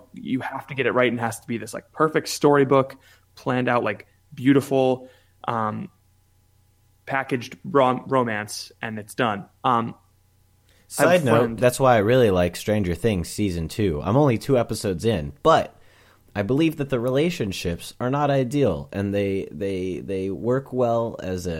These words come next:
Speaker 2: as a representation of actual human beings' interactions under similar situations if you were to ever live in a, a, in a town where governments invited demons from another world, um, into your world.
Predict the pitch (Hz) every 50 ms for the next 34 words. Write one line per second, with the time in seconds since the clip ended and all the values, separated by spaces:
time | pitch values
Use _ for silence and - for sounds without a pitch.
0 | - 53 90 87 82 101 120 123 - 120 101 104 95 - 98 95 92 - - -
1 | 78 78 87 90 92 - - - 104 92 - - - 110 110 104 92 80 92 92
2 | 90 85 80 90 87 85 80 80 80 80 - - 87 80 - - - 101 101 95
3 | 98 95 90 - - _ _ - - - 120 110 104 98 92 - 98 90 - 92
4 | 85 82 82 80 - - 85 82 82 - - - 110 113 110 110 - - - -
5 | - - - - _ _ - 95 107 101 98 95 - 101 - 92 95 87 90 87
6 | 85 90 82 87 87 85 82 82 - - - 87 87 82 78 78 82 80 71 -
7 | - 85 80 80 78 80 80 71 85 82 78 78 76 76 76 73 - - - -
8 | _ - 87 82 73 76 85 80 78 76 78 73 71 71 76 92 95 92 87 80
9 | 80 78 - - 80 78 76 78 73 73 73 73 73 73 73 71 67 67 - -
10 | - - _ _ _ - - 71 65 62 62 - - - 101 95 90 - 82 73
11 | 71 69 57 50 50 58 50 50 - -